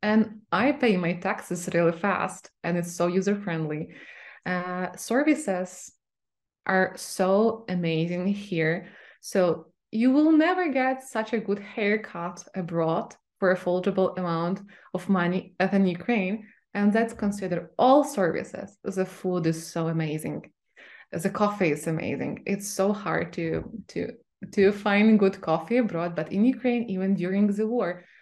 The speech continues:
Sasha Dolzhik will tell you more about that. But when she went to Donetsk area, in almost destroyed city, you will easily found amazing lattes or rough with soy milk and another stuff that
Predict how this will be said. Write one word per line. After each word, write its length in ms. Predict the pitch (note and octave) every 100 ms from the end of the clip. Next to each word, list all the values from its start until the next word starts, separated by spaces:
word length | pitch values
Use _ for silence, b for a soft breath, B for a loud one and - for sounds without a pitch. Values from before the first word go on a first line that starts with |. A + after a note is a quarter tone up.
| B
Sasha 340 | - G#3 G#3
Dolzhik 460 | F3+ F#3 F#3 F3+ F3+
will 140 | F3 F3
tell 220 | F3+ F3+
you 140 | E3
more 220 | D#3+ A#3+
about 280 | C#4 F3 E3
that. 200 | D#3+ D#3+
But 160 | - D#3
when 160 | F3 F3
she 220 | - F3
went 340 | F3+ F3 F3
to 140 | F3 E3+
Donetsk 480 | E3 E3 E3+ - -
area, 440 | E3 E3+ G#3+ D4 B B B B B B B -
in 220 | A#3+ A#3+
almost 400 | C4+ E4+ D4 G3
destroyed 520 | F#3+ - E3+ E3+ E3+
city, 440 | F3 D#3+ E3 E3 E3+ _ _ _ _ -
you 200 | F3+ F3+
will 180 | F#3 -
easily 360 | F#3+ G#3 A3+ A#3
found 680 | A#3 E3+ D#3+ D#3+ E3 D#3+ -
amazing 720 | F3+ F3+ F3 E3 E3+ E3+ F3 F3 -
lattes 760 | E3 D#3+ E3 E3+ F#3+ G#3+ - _
or 280 | - E3 D#3+
rough 360 | E3 D#3+ D3+ - _ -
with 340 | E3 D#3+ D#3+
soy 380 | D#3+ - - D4+
milk 480 | D#4+ D4+ - - - _ _ _ _ _ _ _
and 720 | G3+ G#3+ A3+ A3+ A3+ G#3 A3 A3 B B B B
another 400 | B3+ D#4 D#4 A#3
stuff 520 | G#3 - F3 F3 - -
that 560 | G3 G#3 G3+ G3+ G3+